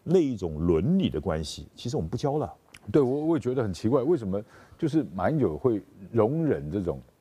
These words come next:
Speaker 2: 陈菊下面这个人本系统的去，去搞这些东西？
Speaker 1: 他们那个，他们那个乱搞，马英九根本就不看嘛，他也不知道有这东西嘛。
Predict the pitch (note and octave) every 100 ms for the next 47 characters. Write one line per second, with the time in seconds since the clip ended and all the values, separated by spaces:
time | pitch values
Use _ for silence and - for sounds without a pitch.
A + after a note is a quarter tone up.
0 | _ - G#2 B2+ G#2 G#2 A2 - C3+ G2+
1 | G#2+ F#2+ F#2+ F2+ B2 G#3+ C3 F2+ F#2 F#3
2 | A#2+ D#2 C2+ C2+ C2+ - A#2+ - G#2+ -
3 | - G#2+ A2+ - E3 F2+ B2+ D#3+ D#3 D#3
4 | D#3+ G#2+ - - - _ A#2 G2 D#3+ F3+
5 | F3 C#3 F2 - - D#3 G#2 - - E3+
6 | - C3 D#3+ D3+ E2 E2 F2 F#2 E2 F2